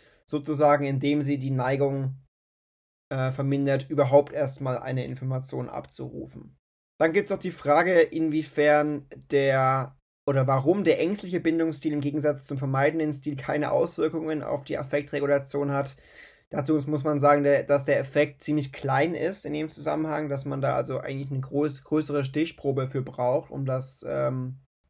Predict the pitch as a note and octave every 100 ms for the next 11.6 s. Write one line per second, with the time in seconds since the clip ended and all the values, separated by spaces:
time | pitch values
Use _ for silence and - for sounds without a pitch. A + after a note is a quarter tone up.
0 | _ C3 A2+ B2+ C3+ C#3 C3+ B2+ C3+ D#3
1 | D#3+ C#3 D3+ E3 - _ - - - -
2 | _ - D3 F#3+ F#3+ E3 E3+ E3 D#3+ C#3
3 | D#3+ E3+ E3 E3 D#3 E3 E3 C#3+ C#3+ C3+
4 | - D3+ C#3 D3+ D3+ D3 D3+ C#3+ C#3 D3
5 | D#3+ D#3 D3 C#3+ D3+ D3+ D3 D3 C3+ -
6 | D3+ D3 C#3+ - _ _ _ _ _ D#3
7 | C#3+ D#3+ - D3 D3 D3 D3+ D3 C3 E3+
8 | F3 D#3+ D3+ C#3 - D#3 D#3 D3 D3+ C#3
9 | C#3+ C#3+ C#3 C3 D3 C3+ D3 F3 D#3+ C3
10 | B2 C3 C3 B2+ B2+ B2+ B2 B2+ - C3+
11 | C3+ C3 B2+ C#3+ E3+